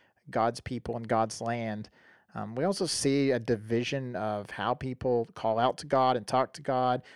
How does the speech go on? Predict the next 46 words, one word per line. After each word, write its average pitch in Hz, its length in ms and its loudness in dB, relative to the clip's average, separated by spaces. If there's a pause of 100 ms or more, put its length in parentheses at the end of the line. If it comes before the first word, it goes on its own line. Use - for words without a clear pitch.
(200)
Um, 120 200 -4 (100)
before, 165 600 6
there 156 140 6
was 160 140 4
always 151 560 8
this 131 380 0
going 147 720 6
to 185 280 0
God 127 600 4
at 120 240 -2
Shiloh 143 720 4
or 131 100 2
wherever 190 560 10
the 147 260 0
Ark 143 180 4
of 170 40 -8
the - 60 -4
Covenant 147 400 2
was 123 420 0
and 135 380 -4 (680)
making 139 380 -4
the 160 80 2
request 160 480 2
to 135 60 -6
God 185 300 -2
about 131 400 0
the 131 60 -2
next 156 260 -4
step - 460 -2
in 160 280 -4
the 156 60 0
battle 156 420 0
and 120 140 -12
where 120 160 0
they 160 80 0
should 156 160 -6
go, 185 300 2
who 156 80 0
they 165 80 2
should 156 200 -2
fight, 175 360 0
how 127 180 -2
they 147 100 4
should 156 160 -4
do 190 140 6
it. - 140 2